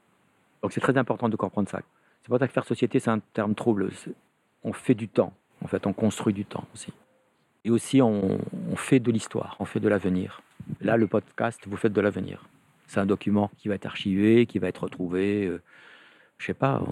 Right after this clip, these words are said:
en quatre mille douze, peut-être, quand on aura enfin réussi à s'extirper du réchauffement climatique. Et les gens écouteront ça et ils auront une autre opinion de l'époque.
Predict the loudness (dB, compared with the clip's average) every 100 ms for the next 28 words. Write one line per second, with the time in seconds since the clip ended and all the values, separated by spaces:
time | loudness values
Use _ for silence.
0 | -6 -2 -2 2 2 4 4 4 2 -4
1 | -2 0 0 -2 0 0 0 2 0 0
2 | 0 2 0 -2 -2 -2 -2 -6 -14 -4
3 | -4 -2 -2 0 0 2 2 0 -2 -6
4 | -10 -4 -2 -2 -2 -4 -4 _ -20 -20
5 | -20 _ -2 0 2 4 4 2 -2 -4
6 | 0 2 4 4 2 -4 -8 -14 _ _
7 | _ _ _ -6 0 4 6 4 0 0
8 | 2 2 2 2 0 -4 -6